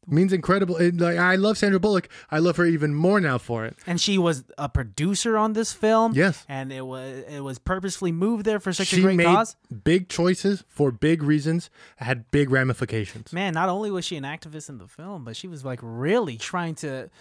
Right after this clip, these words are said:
Speaker 2: better the world by doing this.
Speaker 1: Well, New York, at least.
Speaker 2: Yeah, I mean, which was a big deal at that time.
Speaker 1: Um, the film opens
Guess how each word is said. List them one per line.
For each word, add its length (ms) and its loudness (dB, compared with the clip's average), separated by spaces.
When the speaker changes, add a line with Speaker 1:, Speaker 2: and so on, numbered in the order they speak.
Speaker 2:
better 400 0
the 140 -4
world 400 -4
by 160 -4
doing 300 -8
this. 320 -14
Speaker 1:
Well, 200 0
New 120 2
York, 240 -2
at 100 -10
least. 300 -12
Speaker 2:
Yeah, 320 -10
I 80 -2
mean, 260 -4
which 160 -10
was 100 -12
a 40 -14
big 280 -8
deal 240 -6
at 100 -10
that 140 -12
time. 240 -16
Speaker 1:
Um, 480 2
the 160 4
film 300 2
opens 560 0